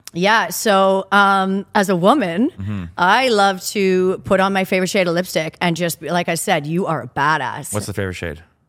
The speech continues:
Speaker 1: It's red for the
Speaker 2: Okay.
Speaker 1: agency.
Speaker 2: Makes sense.
Speaker 1: Another plug.
Speaker 2: Yeah.
Speaker 1: <laughs> Well, red's such a power color, right? But
Speaker 2: Mm-hmm.
Speaker 1: you also,
Speaker 2: It is
Speaker 1: when
Speaker 2: power
Speaker 1: you put
Speaker 2: color.
Speaker 1: on red as a woman, you're like,
Speaker 2: Yeah.
Speaker 1: "I got this."
Speaker 2: Yeah.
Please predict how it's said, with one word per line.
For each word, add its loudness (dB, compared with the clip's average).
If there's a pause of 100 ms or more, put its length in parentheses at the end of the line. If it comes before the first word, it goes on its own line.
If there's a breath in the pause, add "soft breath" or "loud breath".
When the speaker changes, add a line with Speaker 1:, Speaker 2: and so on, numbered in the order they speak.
(100)
Speaker 1:
It's 0
red 4 (120)
for 0
the 4
Speaker 2:
Okay. 6
Speaker 1:
agency. 0
Speaker 2:
Makes -4
sense. -6
Speaker 1:
Another 0
plug. 2
Speaker 2:
Yeah. -4
Speaker 1:
<laughs> -10 (840 loud breath)
Well, 4
red's 0
such -4
a -4
power 0
color, -6
right? -2
But 4
Speaker 2:
Mm-hmm. 2
Speaker 1:
you 0
also, 4
Speaker 2:
It 2
is 4
Speaker 1:
when 4
Speaker 2:
power 2
Speaker 1:
you 2
put 2
Speaker 2:
color. 2
Speaker 1:
on -2
red 0
as 0
a -2
woman, -2
you're 0
like, 0
Speaker 2:
Yeah. -18
Speaker 1:
"I 2
got -4
this." -8
Speaker 2:
Yeah. -8